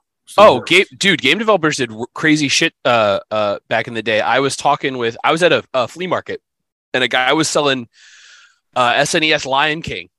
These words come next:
Speaker 2: and I was like, "Whoa, I haven't seen
Speaker 1: Yeah.
Speaker 2: this in forever. This game's hard as shit." And he's like, "Only level three." And I'm like, "What do you mean?" And he goes, "Game developers realized that they could make more off of rentals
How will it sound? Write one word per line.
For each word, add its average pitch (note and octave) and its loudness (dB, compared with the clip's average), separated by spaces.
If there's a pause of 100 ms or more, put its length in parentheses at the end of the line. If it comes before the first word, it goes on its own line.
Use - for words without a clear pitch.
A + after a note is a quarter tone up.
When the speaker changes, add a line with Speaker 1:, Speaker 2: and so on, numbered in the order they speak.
(140)
Speaker 2:
and B2+ -2
I - 2
was B2 -2
like, A#2 -6
"Whoa, C3+ 2
I B2+ 4
haven't D3+ -2
seen F#3+ -2
Speaker 1:
Yeah. - 0
Speaker 2:
this C3+ -6
in C3 -10
forever. C3+ 2
This D3 -4
game's C#3+ -8
hard C3+ 0
as C3 0
shit." D#3+ 2
And G#2 -14
he's C3 -6
like, B2 0 (400)
"Only C3+ -2
level B2 -2
three." A2+ -4
And G#2+ -12
I'm A2 -10
like, A2 -10
"What B2 -4
do B2 -4
you C3 -6
mean?" C#3+ -2
And G#2 -8
he B2 -8
goes, A2 -4 (640)
"Game C#3+ 0
developers D3+ 0
realized C#3+ 0
that A#2 -8
they B2 -4
could C3 -4
make A2+ -4
more B2 0
off A2+ -2
of G#2+ -4
rentals E3 -4